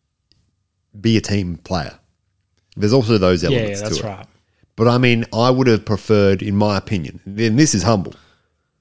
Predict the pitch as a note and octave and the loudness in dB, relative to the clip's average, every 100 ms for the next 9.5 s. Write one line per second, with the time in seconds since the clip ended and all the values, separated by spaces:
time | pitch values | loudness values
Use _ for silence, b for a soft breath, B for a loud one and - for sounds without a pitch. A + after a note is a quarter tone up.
0 | _ - C#3 A2 A#2+ A2 F#2+ - G2 F#2+ | _ 0 0 2 2 2 0 0 0 2
1 | G#2 F2+ F#2 E2+ E2 E2+ E2+ C#2+ B1 F2 | 0 0 -2 -2 -2 -2 -4 -4 -10 -8
2 | F2 A2+ A#2+ b b b b _ _ - | -4 -4 -4 b b b b _ _ -4
3 | A#2+ A2 C#3 C#3+ - C3 G#2+ F2+ F2+ F#2+ | -2 2 4 2 2 -2 0 -2 -4 -2
4 | A2 B2 A2 G#2 D2+ D#2 A#2 - _ _ | 0 2 2 0 0 -4 -8 -16 _ _
5 | _ _ G#2 - - A2+ A2+ G#2+ G2+ - | _ _ -6 -6 2 4 4 2 -4 -2
6 | F#2+ F2 E2+ _ _ _ - C#3 G#2+ F#2+ | -2 -4 -8 _ _ _ -4 -2 0 2
7 | B2+ C3 C3 F#2+ G#2 F#2+ G2+ G2+ G2 G2 | 4 2 0 2 0 2 -2 -2 -2 -2
8 | G2 F#2 D#2+ G2 F2 F#2+ E2 D#2 F2+ D#2+ | 0 -2 0 -2 -2 -6 -8 -6 -6 -6
9 | D#2+ D2+ - C#2 A#1 | -6 -8 -12 -14 -14